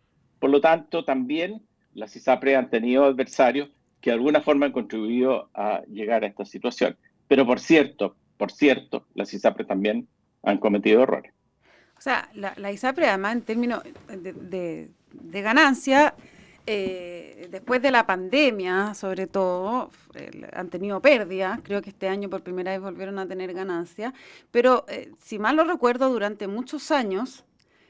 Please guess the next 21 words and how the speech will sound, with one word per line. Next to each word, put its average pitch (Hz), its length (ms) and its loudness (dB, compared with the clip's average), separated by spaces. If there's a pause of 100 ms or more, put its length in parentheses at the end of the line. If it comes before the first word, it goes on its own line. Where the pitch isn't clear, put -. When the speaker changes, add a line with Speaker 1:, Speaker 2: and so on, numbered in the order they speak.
(220)
Speaker 2:
tenían 233 360 0
un 269 120 2
nivel 226 240 -4
de 254 100 0
ganancia 220 580 -2
altísimo. 165 760 -8 (480)
Y 220 160 -2
eso, 247 580 -2
Speaker 1:
Y - 40 -20
Speaker 2:
por 180 100 -4
Speaker 1:
que - 60 4
es - 80 -2
un 165 140 4
mito 190 320 4
también, 104 440 2
Speaker 2:
¿Es 294 100 6
Speaker 1:
María 359 200 8
Speaker 2:
mito? 427 160 4
Speaker 1:
José. - 460 -10
Speaker 2:
¿Es 320 140 4
mito? 339 300 4